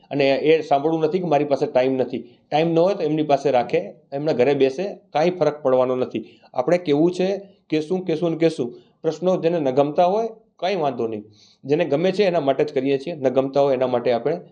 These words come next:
નથી કરતા. પણ આ એક, અ, કહેવત છે, "જૂની બોટલમાં નવો દારૂ આવ્યો છે." સજાગ કચ્છ એ રીતે જ આવ્યું છે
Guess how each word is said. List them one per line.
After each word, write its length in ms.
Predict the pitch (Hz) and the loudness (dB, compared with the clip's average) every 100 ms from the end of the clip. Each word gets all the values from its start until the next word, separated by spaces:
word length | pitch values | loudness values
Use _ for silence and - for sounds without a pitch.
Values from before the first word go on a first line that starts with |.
| _ | _
નથી 180 | 135 139 | -4 -2
કરતા. 320 | 131 - 113 - _ | -2 -2 -6 -8 _
પણ 120 | - 165 | -2 0
આ 120 | 170 | 2
એક, 300 | 170 - 143 | 0 -2 -2
અ, 360 | 117 107 98 - | 0 0 -2 0
કહેવત 320 | 160 170 160 | 4 4 2
છે, 400 | 151 123 - - _ _ _ _ _ _ _ _ _ | -2 -4 -4 -12 _ _ _ _ _ _ _ _ _
"જૂની 180 | 147 190 | -6 -4
બોટલમાં 420 | 190 180 180 180 | -2 -2 0 0
નવો 220 | 151 165 | 2 2
દારૂ 220 | 160 147 139 | 2 2 2
આવ્યો 240 | 123 123 | 2 0
છે." 220 | 123 113 | -2 -6
સજાગ 500 | - 123 147 147 - | -4 2 2 2 0
કચ્છ 180 | 151 - - - _ - 143 | -2 -2 -16 -20 _ -12 -4
એ 60 | |
રીતે 220 | 143 156 | 0 2
જ 60 | 151 | 4
આવ્યું 240 | 131 135 | 4 2
છે 220 | 123 151 | -2 -6